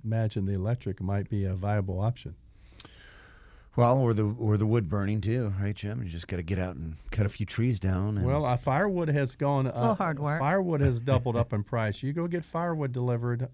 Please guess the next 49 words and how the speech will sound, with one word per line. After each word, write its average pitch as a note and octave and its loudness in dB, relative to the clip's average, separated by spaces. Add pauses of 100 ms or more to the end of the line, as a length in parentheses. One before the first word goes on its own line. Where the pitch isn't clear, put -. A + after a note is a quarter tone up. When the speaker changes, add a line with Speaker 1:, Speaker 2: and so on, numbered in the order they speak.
Speaker 1:
har-, B2+ -4
seasoned C#3 -2
hardwood, C#3+ -2
split, - -2 (180)
stacked. C#3+ -2 (800)
It's, A#2+ -4
Speaker 2:
I've F#2+ 0
heard A2+ 6
Speaker 1:
uh, - 4
Speaker 2:
that, E2+ 4
actually. F2 0
Speaker 1:
it's, D#2+ 0
Speaker 2:
I E2+ -2
just F2+ 0
Speaker 1:
it's - -2
Speaker 2:
heard F#2 4
Speaker 1:
gone - 4
Speaker 2:
that G2+ 4
Speaker 1:
up. A2 2
Speaker 2:
yesterday. F2 0
I've D#2 -2
heard E2+ 0
the E2+ 0 (460)
price A2 0
of A2+ -2
even A2+ -2
the, A#2 -4
even A2 0
the A2+ -2
wood D2+ -2
is, D2+ -6
uh, D2+ 0
firewood D2+ -2
is, C#2+ -4
is D2+ -4
going D#2+ 0
up. C#2 -2
Speaker 3:
And A#3+ 2
I B3+ 2
think D#4 -10
that's B3+ -4
why A3+ 0
a G#3 2
lot G3 0
of F#3+ -4
people G3 -4
are F3+ 2
doing F#3 2
the D#3+ 0